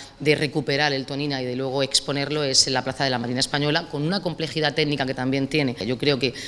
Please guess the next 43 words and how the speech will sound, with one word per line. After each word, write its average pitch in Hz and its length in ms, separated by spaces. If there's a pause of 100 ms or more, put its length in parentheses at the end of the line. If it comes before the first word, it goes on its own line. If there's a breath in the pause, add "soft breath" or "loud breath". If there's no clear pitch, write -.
(240 loud breath)
entre 139 300
la 127 100
colaboración 131 540
público-privada, 151 800
entre 123 240
que 127 80
podamos 135 260
presentarlo 151 440
a - 20
los 139 120
fondos 147 260
europeos, 147 380
entre 139 200
que 139 100
la 131 100
administración 131 440
regional 156 380 (340 loud breath)
ya 165 100
ha 160 60
puesto 165 240
medio 160 240
millón 147 300
de 147 120
euros 160 300
y 135 80
entre 123 380
que 117 300
tenemos 139 340
a 139 40
los 139 220
mejores 139 540 (340 loud breath)
impulsores 175 640
desde 127 180
la 123 140
parte 151 240
privada 151 560
y 151 40
técnicos 160 520
expertos 165 480
por 120 160
parte 143 260
de 147 80
Navantia, 165 560